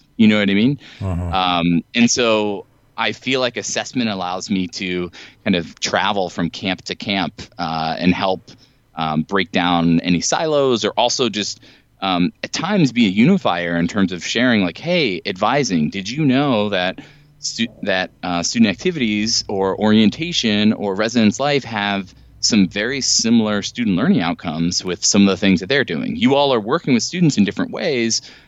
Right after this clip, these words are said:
Speaker 1: but you all care about X, Y, or Z. And here's some of the ways that they're measuring that and what they're finding. And, you know, isn't that interesting to compare with what you're finding?" And, um, so it's funny you say that,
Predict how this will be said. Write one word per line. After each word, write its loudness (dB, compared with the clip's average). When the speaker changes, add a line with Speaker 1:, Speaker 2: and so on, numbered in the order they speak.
Speaker 1:
but 0
you 0
all 2
care -2
about -2
X, -8
Y, -6
or -6
Z. -2
And 4
here's 0
some 4
of 2
the -4
ways -4
that -6
they're -4
measuring 2
that -2
and 0
what -4
they're -2
finding. 2
And, -2
you 0
know, 0
isn't 2
that 2
interesting 2
to -4
compare -6
with -8
what -4
you're -2
finding?" 0
And, -4
um, 2
so 2
it's -2
funny 4
you 6
say 0
that, -4